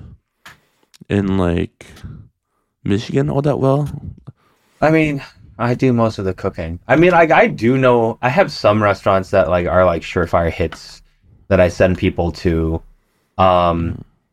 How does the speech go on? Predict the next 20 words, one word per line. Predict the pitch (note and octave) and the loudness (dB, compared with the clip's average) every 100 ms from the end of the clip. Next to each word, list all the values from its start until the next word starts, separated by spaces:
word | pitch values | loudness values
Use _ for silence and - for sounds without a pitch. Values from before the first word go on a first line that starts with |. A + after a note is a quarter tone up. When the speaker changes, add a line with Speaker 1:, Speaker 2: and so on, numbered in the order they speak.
| _ _ - - | _ _ -6 2
Speaker 2:
but, | F#2 | 2
like, | F#2 F2+ E2 _ - | 4 2 0 _ -8
it | G#2 | -2
de-, | B2 - _ | -2 -2 _
it, | A#2 A#2 | -2 0
it | A#2+ | 2
really | B2 D3+ B2+ | 4 6 4
depends | A2 F2+ - F#2 E2+ D#2 - - _ F#2 | 2 -4 -4 -4 -4 -8 -12 -20 _ 0
on | F#2 F2 E2+ | 0 0 0
what | F2 F2 - _ | 2 2 -4 _
a | F#2 | -4
person's | - - - F#2 E2 | -2 -4 -2 -2 -4
preference | - E2+ F2+ - | -2 -2 -2 -6
of | D#2+ | -6
food | - E2+ | -2 -2
is. | E2 - | -2 -4
'Cause, | F2+ | -2
like, | F2 D#2+ | 0 0
if | F2+ | 2
you, | A#2+ B2 | 4 4